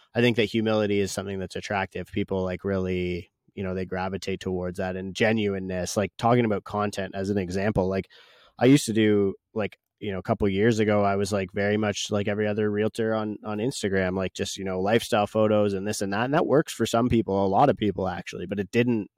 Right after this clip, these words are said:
for me. It wasn't congruent with who I was. And I was told by the industry that that's, like, what you do and how you, you know, how you make yourself, how you brand yourself. But it, it, as soon as I was just like, "I like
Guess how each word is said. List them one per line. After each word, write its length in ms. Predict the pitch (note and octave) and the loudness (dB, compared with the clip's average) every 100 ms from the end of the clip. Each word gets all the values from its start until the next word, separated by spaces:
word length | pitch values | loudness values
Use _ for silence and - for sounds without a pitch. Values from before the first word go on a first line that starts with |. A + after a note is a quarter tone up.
| _ - _ | _ -20 _
for 120 | A2 | 0
me. 220 | A#2+ G2 | 2 0
It 100 | F2+ | -2
wasn't 340 | G#2 A#2 B2+ - | 0 2 0 -2
congruent 440 | - A2 A2+ A#2 - | -2 2 4 4 4
with 100 | G#2 | 2
who 140 | A2+ | 4
I 100 | G2+ | 4
was. 420 | F#2+ G#2 F2 F2 | 2 0 0 -4
And 140 | F#2+ - - - _ _ _ | -8 -8 -18 -20 _ _ _
I 80 | - | 2
was 120 | A#2 | 2
told 200 | - B2+ | 6 6
by 120 | A#2+ G#2+ | 6 4
the 100 | G#2+ | 4
industry 300 | A2+ - G2+ | 2 2 0
that 160 | G2 | 0
that's, 240 | G2 G2 G2+ | -2 -2 -4
like, 180 | F#2 - _ _ _ | -6 -10 _ _ _
what 180 | - G2+ | -2 0
you 100 | G#2+ | 4
do 220 | C#3 C3+ | 6 8
and 120 | F#2+ F#2 | 6 2
how 140 | G2 | 2
you, 480 | G2+ G2+ G2+ G2 F#2 _ _ | 4 4 4 2 -2 _ _
you 120 | - G2 | -10 -8
know, 280 | F#2 F#2 - _ | -6 -10 -14 _
how 160 | - G#2 | -8 -2
you 280 | G#2 G#2 G2 _ _ - | 2 2 0 _ _ -8
make 300 | G#2 G#2+ A#2 | -2 0 2
yourself, 400 | - A#2 G2+ A2 | 4 4 4 0
how 120 | G#2 | 2
you 120 | A2+ | 2
brand 300 | G#2 B2+ C#3 | 6 6 6
yourself. 300 | G#2+ G#2 F#2+ - | 4 2 -2 -2
But 100 | G#2 | -2
it, 100 | - | -2
it, 160 | F2+ - _ | -4 -6 _
as 140 | A2+ - | -6 2
soon 180 | D3 | 4
as 140 | D#3+ C#3+ | 6 6
I 220 | A2+ G#2+ - - _ _ - | 6 4 0 -12 _ _ -4
was 80 | A#2 | -2
just 140 | A#2 | 0
like, 180 | G#2+ - - | -2 -2 2
"I 100 | B2+ | 4
like 240 | A#2+ C3 | 6 4